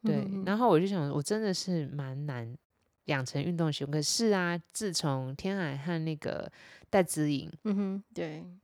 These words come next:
Speaker 1: 很多年前我们开始看大-，
Speaker 2: 我们的羽球，羽球一姐。
Speaker 1: 对，很，很多年前我们开始看戴资颖打球嘛，那时候她才刚
Speaker 2: 对。也没有
Speaker 1: 变成 top。
Speaker 2: 刚啊，嘿，嘿，对，就已经，已经变
Speaker 1: 刚，
Speaker 2: top 了。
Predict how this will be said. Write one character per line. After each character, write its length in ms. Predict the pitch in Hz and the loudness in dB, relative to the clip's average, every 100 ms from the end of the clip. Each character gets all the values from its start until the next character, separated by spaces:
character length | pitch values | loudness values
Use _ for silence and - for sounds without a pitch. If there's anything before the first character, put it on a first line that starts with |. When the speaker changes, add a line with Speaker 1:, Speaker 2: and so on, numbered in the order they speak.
| _ - | _ -2
Speaker 1:
很 100 | 196 | 2
多 160 | 190 254 | 10 10
年 240 | 262 196 | 12 8
前 140 | 208 190 | 8 4
我 60 | |
们 80 | 151 | 4
开 160 | 160 202 | 4 4
始 80 | 156 | 4
看 160 | 190 | 4
大-， 0 | |
Speaker 2:
我 60 | 185 | 4
们 60 | 196 | 6
的 160 | 190 | 6
羽 40 | 180 | 4
球， 220 | 185 175 | 2 0
羽 0 | |
球 0 | |
一 80 | 196 | -2
姐。 280 | - 170 180 | -6 -8 -4
Speaker 1:
对， 160 | - 160 | -2 0
很， 240 | 151 156 - | 0 -2 -4
很 140 | 160 | -4
多 120 | 180 | 0
年 140 | 214 185 | 0 0
前 80 | 165 | 0
我 20 | |
们 40 | |
开 160 | 139 175 | 0 -2
始 60 | 139 | -4
看 360 | - 160 147 - - | -4 -4 -4 -8 -8
戴 140 | 160 | -6
资 160 | 143 151 | -4 -6
颖 100 | 139 | -4
打 160 | 131 - | -4 -6
球 260 | - - - | -6 -6 -6
嘛， 100 | - | -2
那 100 | 185 | 0
时 80 | 175 | 0
候 60 | |
她 120 | 175 | -2
才 140 | 180 135 - | -4 -6 -4
刚 480 | 143 147 143 143 147 - _ _ _ _ | -4 -2 -4 -6 -8 -14 _ _ _ _
Speaker 2:
对。 80 | - - _ - | -20 -20 _ 2
也 80 | 214 | 6
没 80 | |
有 80 | 359 | 8
Speaker 1:
变 80 | 254 | 8
成 160 | 180 139 | 6 6
top。 20 | |
Speaker 2:
刚 160 | 240 | 8
啊， 340 | 240 233 175 - | 8 8 4 0
嘿， 100 | 180 | -4
嘿， 140 | 185 170 | -4 0
对， 120 | 202 | 0
就 100 | 220 | 0
已 80 | 175 | 0
经， 240 | 220 240 - - | 0 0 -2 -10
已 100 | 190 | -6
经 200 | 202 220 | -2 8
变 260 | 202 202 | 8 8
Speaker 1:
刚， 20 | |
Speaker 2:
top 340 | 214 - - | 2 0 0
了。 100 | - | -4